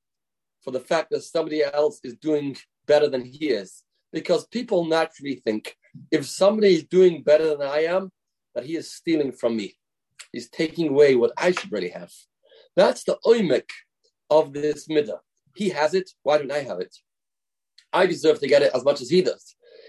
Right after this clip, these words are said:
He's not a better person than me, so why does he have it? And a person thinks subconsciously that that person is taking away from me. If he wouldn't have it, I would have it.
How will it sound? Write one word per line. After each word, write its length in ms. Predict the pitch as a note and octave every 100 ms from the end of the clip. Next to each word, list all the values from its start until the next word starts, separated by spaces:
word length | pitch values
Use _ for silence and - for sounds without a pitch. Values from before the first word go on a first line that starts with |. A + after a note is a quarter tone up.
| -
He's 120 | C3
not 180 | F3+ G#3
a 60 |
better 280 | D#3+ D3 C3+ A#2
person 340 | - B2 - B2
than 140 | A#2
me, 200 | A2+ C#3+ - - _ _ _
so 140 | - C#3
why 180 | C#3+ E3
does 120 | D#3+
he 100 | F3+
have 220 | F3+ F#3
it? 180 | A#2 - - _ _ _ _
And 180 | D3+ E3+
a 100 | D#3+
person 440 | - A#3+ A3 G3+ F#3
thinks 400 | G#3+ G#3 F#3 F#3 - -
subconsciously 960 | F3+ - F#3+ G#3 F#3+ D3+ - B2 C3+ _ _ _ _ _ _ _ _ _ _ _ _
that 100 | D3
that 220 | D#3+ G3+
person 300 | - G#3+ G3+
is 120 | F#3+ F#3
taking 420 | G3 G#3+ A3 G#3+
away 180 | G3+ F#3+
from 180 | F#3
me. 260 | G#3+ G3+ - _
If 140 | - -
he 100 | B3
wouldn't 260 | C4 F3+ C3+
have 140 | D3+
it, 100 | F3 -
I 120 | G3+
would 180 | E3 C3
have 160 | G#2+
it. 120 | F#2